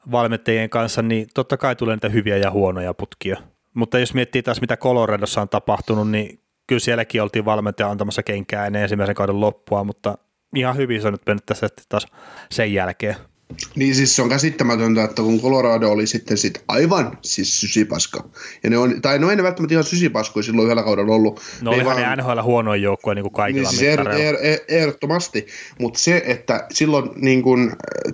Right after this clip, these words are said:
Speaker 2: Jackikki uskoo, että kyllä tää Bednar on ihan hyvä kaveri, että annetaan sille uusi mahdollisuus. Ja sit seuraavana kautena yllättäen pudotuspelejä, ja nyt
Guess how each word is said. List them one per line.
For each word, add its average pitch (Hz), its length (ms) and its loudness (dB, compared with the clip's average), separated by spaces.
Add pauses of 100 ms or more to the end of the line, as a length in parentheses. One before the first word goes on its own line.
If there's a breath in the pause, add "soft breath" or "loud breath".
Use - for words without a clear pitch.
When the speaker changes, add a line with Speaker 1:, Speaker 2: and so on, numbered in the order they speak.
(100)
Speaker 2:
Jackikki 156 360 -2
uskoo, 160 360 2
että 113 240 0
kyllä 117 180 -4
tää 135 80 2
Bednar 127 340 0
on 120 100 2
ihan 113 160 2
hyvä 113 160 2
kaveri, 110 380 0
että - 220 -10
annetaan 120 300 2
sille 123 140 2
uusi 123 200 2
mahdollisuus. 113 540 2 (280 loud breath)
Ja - 60 2
sit 147 180 0
seuraavana 135 440 2
kautena 113 360 2
yllättäen 120 500 2
pudotuspelejä, 110 560 2
ja 113 80 4
nyt 117 320 -2